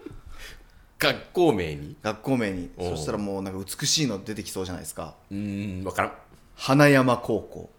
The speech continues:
Speaker 1: おー、まあ、あってもいいですね。
Speaker 2: 検索。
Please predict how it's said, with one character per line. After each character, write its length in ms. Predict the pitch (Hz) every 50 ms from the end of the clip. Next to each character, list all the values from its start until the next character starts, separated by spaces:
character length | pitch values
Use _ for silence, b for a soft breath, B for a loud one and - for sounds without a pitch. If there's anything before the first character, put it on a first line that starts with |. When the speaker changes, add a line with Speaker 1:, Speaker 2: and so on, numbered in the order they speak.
| _ _ _ _ _ _ _ _ _ - 87
Speaker 1:
お 1400 | 92 90 87 90 87 82 80 78 71 67 65 58 50 50 50 50 50 50 50 50 - 50 50 52 50 53 58 73
ー、 0 |
ま 120 | 98 107
あ、 60 | 113 120
あ 20 |
っ 60 | - - - - -
て 140 | - - 117
も 360 | 107 101 98 95 95 - - -
い 160 | 95 92 92
い 40 | 87
で 80 | 76 -
す 140 | - -
ね。 420 | - 92 104 120 127 123 - - - - _ - _ _ - _ - - - - - - - - - -
Speaker 2:
検 280 | - 156 196 202 165
索。 220 | 185 180 156 -